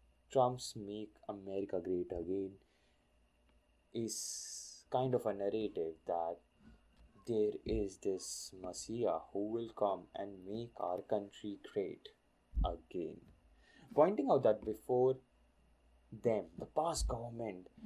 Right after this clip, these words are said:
has bent over backwards to appease minorities. While they don't care about their performance on economic or any other front, they would counter any question that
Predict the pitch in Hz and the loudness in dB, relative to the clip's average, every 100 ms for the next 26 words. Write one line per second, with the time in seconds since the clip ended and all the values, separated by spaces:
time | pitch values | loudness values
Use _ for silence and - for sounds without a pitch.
0 | - - 123 120 - - 143 165 143 98 | -10 -4 0 0 0 4 4 6 4 4
1 | 92 117 143 - 95 85 - - - - | 6 6 6 4 2 2 -4 -8 -10 -8
2 | 170 180 123 107 98 104 135 - - 90 | -4 -4 -2 -2 -2 2 6 6 6 -4
3 | 82 - _ - _ - 95 104 147 185 | -8 -12 _ -20 _ -18 0 6 6 6
4 | 135 127 123 123 123 107 - 101 101 - | 6 4 2 2 4 4 4 6 4 4
5 | 92 - 104 - 123 156 104 87 90 92 | -2 2 0 2 2 2 -2 -4 -8 -8
6 | - - 135 127 113 110 113 120 107 101 | -6 -2 -2 -2 -6 -2 0 0 -2 -4
7 | - 123 113 - - - 101 120 131 117 | -2 -2 -2 -6 -20 -20 -2 2 2 2
8 | 120 - 110 110 107 107 98 95 117 123 | -2 2 2 4 4 4 2 -4 2 2
9 | - 87 87 95 | 0 -6 -2 -2